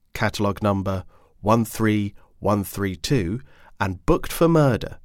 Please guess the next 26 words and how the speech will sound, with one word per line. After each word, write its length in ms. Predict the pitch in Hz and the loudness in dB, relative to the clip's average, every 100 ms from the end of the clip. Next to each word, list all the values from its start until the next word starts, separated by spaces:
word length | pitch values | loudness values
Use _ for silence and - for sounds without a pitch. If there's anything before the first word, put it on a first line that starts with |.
| - - - | -20 -20 -6
catalogue 520 | 120 135 135 131 139 | -2 0 2 2 4
number 360 | 135 139 147 147 - _ _ - | 2 4 0 -4 -12 _ _ -2
one 220 | 113 151 | 2 2
three 420 | 156 107 98 98 - - - | 0 -2 -2 -4 -12 -20 -6
one 280 | 95 95 90 | -4 -2 -4
three 280 | - 95 90 | -4 -4 -2
one. 380 | 110 131 78 - _ _ _ _ _ _ _ _ _ _ _ _ - | -2 -2 -4 -12 _ _ _ _ _ _ _ _ _ _ _ _ 2
If, 200 | 220 - | 2 4
however, 380 | 131 110 101 117 | 6 6 6 2
you 160 | 120 | 2
want 220 | 113 127 | 2 2
to 80 | 123 | 2
do 160 | 117 123 | 2 2
things 300 | 117 110 104 | 2 0 2
in 100 | 107 | 2
order, 420 | 117 95 - - - - - | 2 0 -4 -12 -14 -20 -2
then 160 | 147 156 | 2 4
start 400 | - 160 208 233 | 4 6 4 2
the 80 | |
series 560 | - 123 104 104 120 - | 0 2 4 2 0 2
with 240 | 107 - | 2 2
Report 460 | 90 - - 147 - | -2 0 4 4 2
for 100 | 151 | 2
Murder, 500 | 139 127 92 - - - - - - | 4 4 2 -4 -12 -16 -20 -16 -4
catalogue 480 | 104 90 101 101 | -2 -2 -2 -2
number 340 | 107 110 117 | 0 0 0